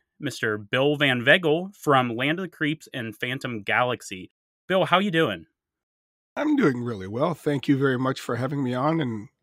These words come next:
Speaker 2: all your listeners, if you're not familiar with me, your host here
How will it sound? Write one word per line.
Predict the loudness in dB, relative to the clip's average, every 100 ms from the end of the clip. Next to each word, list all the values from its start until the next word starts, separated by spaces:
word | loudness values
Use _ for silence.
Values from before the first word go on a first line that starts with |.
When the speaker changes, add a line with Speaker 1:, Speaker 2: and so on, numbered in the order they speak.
| -16 -6
Speaker 2:
all | -2
your | -2 -4
listeners, | -6 -6 -4 -4 -4
if | -10
you're | -8
not | -8 -10
familiar | -6 0 2 2
with | 0 0
me, | 0 0 -4 _ _ _ _ _ _ _ _ -10
your | -4
host | 4 6 4 2
here | 4 4